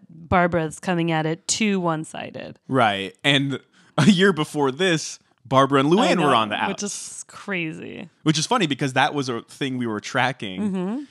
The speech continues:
Speaker 2: last year and the year before because Barbara was also suing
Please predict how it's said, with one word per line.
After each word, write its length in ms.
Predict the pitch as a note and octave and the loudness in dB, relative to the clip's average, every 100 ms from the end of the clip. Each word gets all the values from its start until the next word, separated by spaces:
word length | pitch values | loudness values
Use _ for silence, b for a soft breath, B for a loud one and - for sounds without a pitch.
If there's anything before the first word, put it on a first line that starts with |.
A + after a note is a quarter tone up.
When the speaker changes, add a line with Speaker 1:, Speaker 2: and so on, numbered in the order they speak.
| B B | B B
Speaker 2:
last 340 | G#2 G#2 G2+ A#2 | 0 0 0 -4
year 120 | G#2 | -4
and 100 | G2 | -4
the 40 | |
year 140 | G2+ G2 | -6 -8
before 600 | G2 - A#2 A2 G2 F#2+ b b - | -10 -8 -2 -2 -2 -6 b b -8
because 560 | A2 - G2+ G2 F#2+ | -8 -4 -4 -4 -6
Barbara 360 | G#2 G2 G2+ G#2 | -2 -2 -2 -6
was 200 | G#2 F#2+ | -8 -10
also 600 | F#2+ F#2+ - G2+ F#2+ G2 - | -10 -10 -8 -4 -4 -6 -6
suing 760 | - - G2+ G2+ G#2 A2 B2 | -4 -2 -2 -2 -2 -4 -6